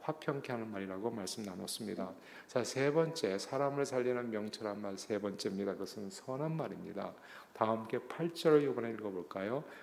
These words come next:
팔 절입니다. 시작. "남이 말하기를 좋아하는 자의 말은 별식과 같아서 뱃속 깊은 데로 내려가느니라."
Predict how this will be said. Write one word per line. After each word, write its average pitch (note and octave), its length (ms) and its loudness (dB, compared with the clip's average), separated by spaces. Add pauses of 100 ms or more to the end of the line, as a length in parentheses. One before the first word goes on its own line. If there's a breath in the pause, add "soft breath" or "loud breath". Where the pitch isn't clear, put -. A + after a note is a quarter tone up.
(140 loud breath)
팔 D#3 280 2
절입니다. - 600 0 (920)
시작. G#2+ 600 4 (340 loud breath)
"남이 B2 320 8
말하기를 A2+ 560 8
좋아하는 A2 440 6
자의 G#2 220 4
말은 G2 400 4
별식과 A2+ 680 4
같아서 B2+ 680 4 (280 loud breath)
뱃속 C#3+ 520 6
깊은 E3+ 500 2
데로 C3 260 4
내려가느니라." F#2 1080 2